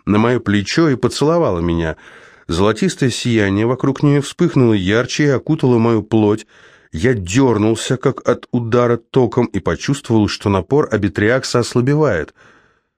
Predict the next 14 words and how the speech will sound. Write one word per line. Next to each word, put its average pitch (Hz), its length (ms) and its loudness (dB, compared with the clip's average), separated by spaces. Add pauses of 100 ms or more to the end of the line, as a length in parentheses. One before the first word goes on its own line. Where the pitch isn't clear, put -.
(220)
"Неужели 92 600 2
я 95 240 0
освободился?" 90 960 -2 (920)
Иначе 101 540 0
и 104 60 2
быть 98 320 -2
не 101 80 2
могло, 104 300 0
ведь 101 160 -2
ко 104 160 0
мне 104 160 2
вернулись 104 420 0
все - 180 -4
силы. 82 400 -4